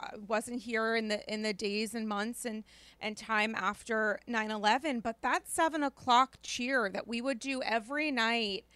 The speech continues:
for, um, all of the essential workers, be it people in hospitals, um, treatment facilities, wherever, you know,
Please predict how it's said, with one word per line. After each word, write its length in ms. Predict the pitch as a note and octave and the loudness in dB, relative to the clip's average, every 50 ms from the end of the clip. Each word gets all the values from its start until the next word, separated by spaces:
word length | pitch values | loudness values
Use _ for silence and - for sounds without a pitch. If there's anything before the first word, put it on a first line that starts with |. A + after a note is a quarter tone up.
| - - - - | -20 -20 -20 -20
for, 720 | - - - B3+ A#3 G#3+ G#3+ G#3 G#3 G#3 G#3 G#3 G#3 - - - | -20 -10 -4 -2 0 4 4 4 6 6 4 4 2 0 -2 -2
um, 600 | - A3 G#3 G3+ G3 G3+ G3 G3+ G3+ G3+ G3+ - _ _ _ _ _ _ - - - _ _ - | 0 2 2 2 2 2 0 -2 -4 -8 -10 -12 _ _ _ _ _ _ -20 -20 -20 _ _ -4
all 560 | - - A3 G#3+ A3 A3 A3+ A#3+ B3 B3 - - | 0 4 4 6 6 6 6 4 2 0 -2 -2
of 480 | A3+ A3 G#3+ G#3+ G#3+ G#3+ G#3+ G#3+ G#3 A3 - - | 0 2 2 2 2 2 0 0 -2 -6 -16 -8
the 320 | G3+ A#3+ A3 G#3 G#3 - | -4 0 0 0 0 0
essential 540 | A3 - - - A3+ A3+ A3 - C4 A#3+ A#3+ | -2 -4 -4 -4 -4 -4 -4 -2 0 0 0
workers, 720 | G3 G#3+ G#3 G#3+ - - - A3 A3 A#3+ D4 E4 D#4 - | 2 0 0 0 -2 -4 -2 0 0 0 0 -2 -4 -6
be 220 | - - A#3 A3 G#3+ | -6 -4 -2 0 0
it 120 | G#3+ - | -2 -2
people 680 | - - A#3+ A#3 - _ A#3+ A3+ A3 A3 A3 A3 A3 A3+ - | -6 -8 -6 -6 -6 _ -2 0 2 2 2 2 0 -2 -2
in 340 | - G#3 G3+ G3+ G3 G3 G3+ | -6 -6 -4 -4 -4 -4 -6
hospitals, 1200 | A3 F#3+ A3+ A3 G#3+ A#3 - - - B3 A#3 A3 A3 A3 A3 A3 A3 A3 G#3+ G#3+ G#3+ A3 - - - - - - - - _ - | -6 -2 0 0 0 0 -2 -4 -4 -2 0 2 2 2 2 2 0 0 0 0 -2 -4 -6 -10 -16 -18 -20 -20 -20 -20 _ -6
um, 640 | G#3+ G#3+ G#3 G#3 G3+ G3+ G3+ G3 G3+ G3+ G3+ G3+ G3 - - | -4 -2 0 0 0 0 0 -2 -4 -6 -10 -12 -12 -14 -16
treatment 520 | - - - B3 A3+ - - G#3+ G#3+ - | -12 -6 -4 -4 -4 -4 -4 -8 -8 -6
facilities, 800 | - - A#3+ A3+ - B3+ A#3 A3 A3 A3+ G#3 A3 G#3+ G#3+ G3+ - | -4 -4 -4 -2 0 0 0 2 2 0 0 0 -2 -2 -2 -2
wherever, 920 | A#3 A3 G#3 G#3+ - G#3 G#3 A#3+ B3 A#3 B3 G3+ G3 F#3+ F#3+ F#3 F#3 F#3 - _ _ _ _ | -4 -4 -4 -2 0 2 2 2 2 2 0 2 2 2 2 2 0 -2 -6 _ _ _ _
you 140 | - A#3+ B3 | -6 -4 -2
know, 200 | A#3 G#3+ G3+ | -2 -2 -2